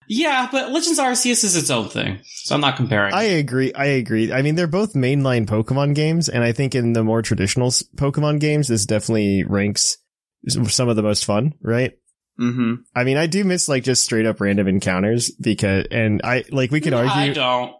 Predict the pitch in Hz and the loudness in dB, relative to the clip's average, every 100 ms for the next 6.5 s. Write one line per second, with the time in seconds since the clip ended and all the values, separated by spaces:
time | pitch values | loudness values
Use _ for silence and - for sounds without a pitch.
0 | _ - 160 185 143 147 160 139 131 123 | _ -6 -2 0 0 0 0 0 0 0
1 | 123 113 113 151 143 156 135 147 175 - | 0 0 0 2 0 0 0 0 0 0
2 | 151 151 143 135 127 117 127 110 92 101 | 0 0 0 0 0 0 2 2 2 2
3 | 127 156 - _ _ _ - 110 104 - | 2 -2 -4 _ _ _ -4 0 0 0
4 | - 131 110 110 104 90 - - - - | 0 0 0 0 0 -2 -6 -6 -4 -2
5 | 127 131 127 127 - - _ _ _ - | 0 2 2 0 -2 -12 _ _ _ -18
6 | - - 104 101 101 | -8 -2 2 4 2